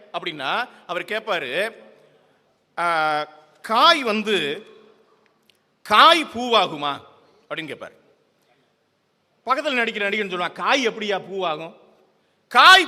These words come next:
பூவாகுமா?" "ஆகும், தேங்காயை துருவினால் தேங்காய் பூவாகும்" அப்படிம்பார். "சரி, பழம் காயாகுமா?" அப்படின்னு கேட்பார். ஜனங்க சொல்லுவாங்க, "எப்படியா பழம் எப்படியா காயாகும்?"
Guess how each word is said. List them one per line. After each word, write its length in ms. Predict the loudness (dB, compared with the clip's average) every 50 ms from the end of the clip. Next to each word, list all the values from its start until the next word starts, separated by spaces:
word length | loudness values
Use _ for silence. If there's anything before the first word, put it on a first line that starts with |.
| -2
பூவாகுமா?" 800 | -8 -4 0 2 4 4 2 2 2 4 6 6 6 6 4 0 -6 -12 -20 -20 -20 -20 _ _
"ஆகும், 800 | -4 0 2 2 2 2 -2 -4 -4 -4 -6 -8 -12 -18 -20 -20 _ _ _ _ _ _ _ _ _ _ _
தேங்காயை 800 | -4 -2 0 0 0 0 0 2 4 4 2 2 0 -4 -6 -6 -10
துருவினால் 680 | -10 -8 -8 -8 -8 -8 -6 -4 -2 -2 -2 -2 -4 -10 -20 -20 _ _ _ _ _ _ _ _ _ -10
தேங்காய் 400 | -8 -8 -6 -6 -4 -6 -6 -6 -8
பூவாகும்" 400 | -10 -8 -8 -10 -10 -12 -18 -20 -20 _ _ _ _ _ _ _ -16
அப்படிம்பார். 320 | -14 -14 -14 -14 -16 -18 -18 -20 -20 -20 _ _ _ _ _ -20 -20 _ _ _ _ -20 _ _ _ _ -20 -20 _ _ _ -20 -20 _ _ _ -20 -20 _ _ _ -8
"சரி, 360 | -2 0 2 2 0 -2 -4 -10 -16 -20 -20 _ _ _ _ _ _ _
பழம் 520 | 2 4 6 6 6 6 4 4 2 -4 -4
காயாகுமா?" 840 | 0 2 4 4 4 4 4 2 2 0 -2 0 0 0 -2 -4 -6 -10
அப்படின்னு 160 | -10 -10 -8
கேட்பார். 340 | -8 -10 -10 -10 -12 -12 -14 -18 _ _ _ _ _ _ _ _ _ _ _ -8
ஜனங்க 200 | -6 -4 -4 -4
சொல்லுவாங்க, 280 | -6 -6 -8 -6 -6
"எப்படியா 400 | -6 -8 -6 -4 -4 -4 -4 -6 -10 -16 -20 -20 _ _ _ -10
பழம் 340 | -4 -2 0 0 0 0 -2
எப்படியா 320 | -4 -4 -2 -2 -2 -2
காயாகும்?" 600 | -2 -2 -2 0 2 2 0 2 2 0 0 -2